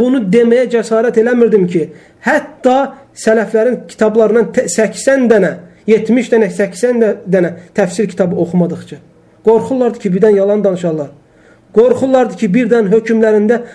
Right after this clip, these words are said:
ədalətsiz olarlar. Kiməsə qarşı zülm eləyərlər. Dinin adı ilə iftira edərlər. İbnül Qayyim rahimehullah kitab yazır,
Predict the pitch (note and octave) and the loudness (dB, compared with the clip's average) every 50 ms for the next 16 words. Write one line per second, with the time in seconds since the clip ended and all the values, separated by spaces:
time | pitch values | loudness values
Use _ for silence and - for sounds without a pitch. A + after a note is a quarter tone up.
0 | - _ - A3 G#3+ G#3+ A3+ A3+ A3 A3+ G3+ F#3+ - - A#3+ A3+ B3 A3+ G#3+ G3 | -8 _ -2 0 2 2 2 2 2 0 -2 -6 -8 -10 -4 0 2 2 2 2
1 | F3+ E3+ D#3+ D3+ - - - - _ _ _ - A#3+ B3+ C#4 C4+ C#4+ B3+ A3+ B3+ | 0 -2 -4 -6 -8 -12 -18 -20 _ _ _ 0 2 2 2 2 0 0 0 -2
2 | A3+ F#3+ G#3 F#3+ F3+ B3 C4 C4 B3 B3 A3+ G#3 G3+ F#3+ F3 D#3 D3+ D3+ - - | -2 -2 -2 -2 0 0 0 2 2 2 2 2 0 0 -2 -4 -8 -10 -12 -18
3 | - - - _ - A#3 C4 D4 D4 C4+ B3+ A#3+ C#4+ D4 D4 C#4 C4+ - A#3+ - | -20 -20 -10 _ 0 2 2 2 2 0 -2 -2 -2 -2 -2 -2 -2 -4 -6 -6
4 | - - B3 C4+ C#4 C#4 C4+ A3+ G#3+ F3+ E3+ D#3 D3 - - - _ _ _ _ | -2 -2 0 0 0 0 0 0 0 0 -2 -4 -4 -8 -12 -18 _ _ _ _
5 | _ _ _ _ _ _ _ _ _ _ _ _ _ - G3+ F#3+ A3+ A#3 A3+ - | _ _ _ _ _ _ _ _ _ _ _ _ _ -2 0 2 2 2 2 2
6 | A#3 C4 C4 B3 A3 G#3+ A3 G3+ G#3+ A3 A3 G3+ G3+ G#3 A3+ A#3+ A#3+ A3+ - - | 2 2 2 2 2 0 -2 -2 -2 0 0 0 2 0 0 0 -2 -4 -8 -14
7 | - _ _ _ - A3 G3+ G#3 A#3 B3+ A#3 A3+ A3+ A3+ G#3+ G3 F#3+ B3 B3+ C4 | -20 _ _ _ -2 -2 0 0 0 0 2 2 2 2 2 0 0 -2 -2 -2